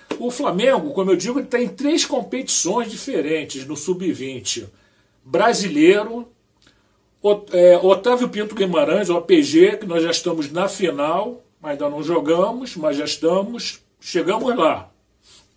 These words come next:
O, o, a outra é o, o campeonato estadual, que nós estamos,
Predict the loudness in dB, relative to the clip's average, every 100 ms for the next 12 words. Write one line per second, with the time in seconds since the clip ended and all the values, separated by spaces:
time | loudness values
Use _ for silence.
0 | _ _ _ _ -20 -20 _ _ _ _
1 | -6 -2 0 -2 -2 -2 0 2 4 2
2 | 0 0 2 4 4 2 -2 -2 -4 -2
3 | -4 -6 -6 -6 -12 -12 -4 -4 0 -2
4 | 0 -4 0 -2 -2 -4 -4 -2 -6 -4
5 | 0 2 2 -2 -6 _ _ _ -6 -2
6 | 2 2 0 -4 0 0 0 -4 -8 -10
7 | -12